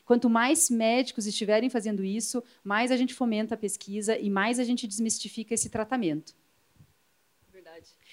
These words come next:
Speaker 2: E a Organização Mundial de Saúde, recentemente, eu acho que dá um selinho pra gente, sempre ajuda,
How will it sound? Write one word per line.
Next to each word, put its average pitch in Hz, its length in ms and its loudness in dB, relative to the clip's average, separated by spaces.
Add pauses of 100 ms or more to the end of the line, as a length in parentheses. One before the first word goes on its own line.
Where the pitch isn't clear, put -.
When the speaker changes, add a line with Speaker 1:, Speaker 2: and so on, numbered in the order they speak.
(360)
Speaker 2:
E 226 160 4
a 220 180 6
Organização 233 640 2
Mundial 226 460 2
de 214 100 -6
Saúde, 214 480 2
recentemente, 202 760 -2
eu 214 60 6
acho 214 200 4
que 247 80 -4
dá 226 140 8
um 262 140 0
selinho 240 500 2
pra 214 220 4
gente, 208 240 -4
sempre 208 340 -6
ajuda, 196 460 0